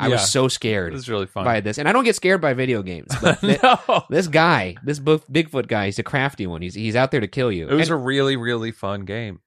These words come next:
Speaker 1: Um, but it's funny because that's especially pertinent because right now, I don't know if you saw this, there is a
Speaker 2: Oh, and that
Speaker 1: very recent Bigfoot sighting.
Speaker 2: In Colorado?
Speaker 1: That
Speaker 2: or
Speaker 1: is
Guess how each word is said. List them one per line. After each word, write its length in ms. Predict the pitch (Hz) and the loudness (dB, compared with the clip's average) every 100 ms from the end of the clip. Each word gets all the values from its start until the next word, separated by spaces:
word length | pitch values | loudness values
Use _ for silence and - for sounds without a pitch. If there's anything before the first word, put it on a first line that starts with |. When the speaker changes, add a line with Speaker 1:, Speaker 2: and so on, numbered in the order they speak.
| _ - | _ 0
Speaker 1:
Um, 400 | 123 113 107 - _ _ - | 2 2 0 -8 _ _ 0
but 100 | 143 | 2
it's 120 | 135 | 2
funny 360 | - 196 214 160 | 2 2 4 2
because 420 | 127 - 143 120 | 0 0 0 0
that's 280 | 131 151 - - | -2 -2 -4 -8
especially 560 | 143 - 160 190 147 110 | -8 -2 -2 0 -2 -4
pertinent 560 | - 90 85 87 - - | -4 -6 -6 -10 -10 -12
because 440 | 110 120 110 - - | -6 -2 -2 -4 -8
right 260 | 104 143 143 | -2 -2 -2
now, 440 | 95 87 90 113 _ _ _ _ _ - | -6 -4 -6 -8 _ _ _ _ _ -4
I 80 | 139 | -2
don't 100 | 175 | 0
know 80 | |
if 100 | 170 143 | -2 -4
you 40 | |
saw 280 | - 160 180 | -2 0 2
this, 300 | 113 90 - - - | 0 -4 -8 -14 -6
there 320 | 110 143 170 - | 0 2 2 0
is 300 | 131 131 - | 0 0 -2
a 80 | 120 | -2
Speaker 2:
Oh, 160 | 117 - | 0 2
and 100 | - | 2
that 40 | - | 4
Speaker 1:
very 340 | 143 165 190 | 4 4 2
recent 720 | 123 104 143 175 - 101 - - 98 | -2 -4 0 0 0 -2 -4 -16 -2
Bigfoot 420 | 123 120 117 95 | -2 -2 -6 -4
sighting. 320 | - 85 73 | -4 -4 -6
Speaker 2:
In 60 | 71 | -6
Colorado? 800 | 147 147 131 135 175 208 208 196 | -4 -2 -2 -2 -6 -6 -4 0
Speaker 1:
That 180 | 135 123 | 2 2
Speaker 2:
or 40 | |
Speaker 1:
is 340 | 123 123 - | 0 0 -2